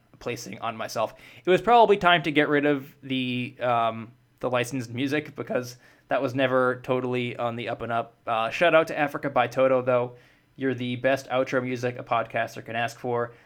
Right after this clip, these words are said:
I don't know how we, how we will ever replace you, but for at least today, the eighties vampire car chase beat is gonna have to do. The other change is that we're having, um, hopefully,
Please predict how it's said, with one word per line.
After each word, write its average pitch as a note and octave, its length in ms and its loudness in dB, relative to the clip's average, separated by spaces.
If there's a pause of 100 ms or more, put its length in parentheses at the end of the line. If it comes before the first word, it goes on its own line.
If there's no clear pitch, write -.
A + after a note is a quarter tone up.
(200)
I A#2+ 120 -2
don't A#2+ 100 -2
know A#2+ 100 0
how A#2 220 2
we, B2 160 -4
how D3 480 6
we C#3+ 140 2
will C3+ 180 0
ever D3 260 0
replace A3 380 0
you, A3+ 220 -6 (400)
but - 200 4
for D3+ 220 2
at C3 80 -2
least D#3+ 200 -4
today, C#3 260 4
the B2+ 180 -6
eighties C3 380 -4
vampire A#2+ 420 -2
car A2 220 -2
chase A2 340 -8 (160)
beat A2+ 240 -14
is A#2 140 -16
gonna A2+ 160 -10
have A2 220 -10
to G#2 80 -16
do. A2+ 300 -6 (840)
The F3 140 6
other A3+ 120 6
change C3 560 2
is D3 200 2
that D3+ 260 10
we're C#3+ 460 2
having, D3+ 560 0
um, C3 500 -2 (340)
hopefully, F3+ 680 2